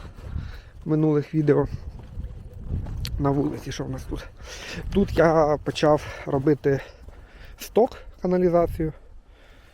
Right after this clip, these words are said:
Так, воно тут закопана, вже йде труба повністю, просипана, правда, не повністю до кінця, о, видно трубу. І ось приблизно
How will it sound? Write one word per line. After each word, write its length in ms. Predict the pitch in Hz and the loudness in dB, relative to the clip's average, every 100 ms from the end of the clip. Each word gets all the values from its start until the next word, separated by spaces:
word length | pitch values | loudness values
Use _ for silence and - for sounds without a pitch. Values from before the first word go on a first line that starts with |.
| - - - | -20 -20 -14
Так, 140 | - - | -12 -8
воно 320 | 131 131 131 - - 151 139 - - - | -4 -2 -4 -6 -14 -14 -14 -14 -18 -2
тут 200 | 147 123 | 0 4
закопана, 540 | 143 - 277 226 208 | 4 4 2 4 4
вже 180 | 175 160 | 6 6
йде 240 | 147 220 226 | 4 0 -2
труба 360 | 175 170 185 - | -2 2 2 0
повністю, 520 | - 165 156 - - - - - - - - | -4 -2 0 -2 -6 -6 -8 -10 -10 -10 -6
просипана, 540 | 143 - 196 185 160 | -4 0 0 0 0
правда, 280 | 147 151 147 | 2 2 2
не 100 | 147 | 0
повністю 500 | 139 147 143 - 147 - - - - - - - | 0 0 -2 -4 -10 -12 -20 -16 -12 -10 -10 -4
до 100 | 151 | -4
кінця, 320 | 156 139 139 | -2 -2 -2
о, 120 | 131 123 - - - - | -2 -6 -12 -20 -20 -6
видно 280 | 147 139 139 | -4 -2 -4
трубу. 340 | 147 139 143 - - - - - - - | -4 -4 -6 -8 -20 -16 -14 -14 -16 -6
І 340 | 190 202 202 | -2 2 4
ось 360 | 160 156 - - - | 6 4 0 -10 -4
приблизно 580 | 151 147 160 143 143 | 0 6 6 6 2